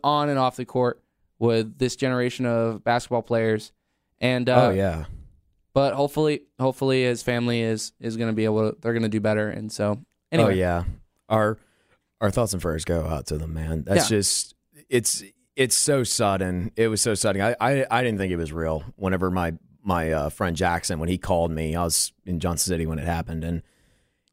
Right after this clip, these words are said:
Speaker 1: Are
Speaker 2: he
Speaker 1: you in
Speaker 2: called
Speaker 1: Johnson City when everything happens?
Speaker 2: This weekend, I was in Johnson City for two days over this
Speaker 1: Oh,
Speaker 2: weekend.
Speaker 1: okay, okay.
Speaker 2: But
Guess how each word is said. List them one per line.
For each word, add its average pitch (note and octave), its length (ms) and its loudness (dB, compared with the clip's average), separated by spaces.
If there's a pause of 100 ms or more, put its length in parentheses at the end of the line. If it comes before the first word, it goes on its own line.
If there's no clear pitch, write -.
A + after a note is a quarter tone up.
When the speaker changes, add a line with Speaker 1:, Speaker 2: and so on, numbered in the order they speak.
Speaker 1:
Are B2+ 60 6
Speaker 2:
he C#3 60 4
Speaker 1:
you F#3+ 60 4
in G#3+ 60 4
Speaker 2:
called C3 100 4
Speaker 1:
Johnson D3+ 300 0
City B2+ 220 2
when A2+ 100 0
everything A#2+ 320 0
happens? C#3 480 -2
Speaker 2:
This C3+ 220 4
weekend, B2 420 2
I G2+ 60 4
was G2 120 0
in G2+ 80 -2
Johnson G2+ 300 0
City G2 180 2
for E2 120 -2
two F#2 140 0
days F2 240 2
over E2 200 -2
this E2+ 180 -2
Speaker 1:
Oh, - 40 4
Speaker 2:
weekend. A#2+ 340 2
Speaker 1:
okay, A#2 220 -2
okay. G#2+ 60 -4
Speaker 2:
But A2 340 0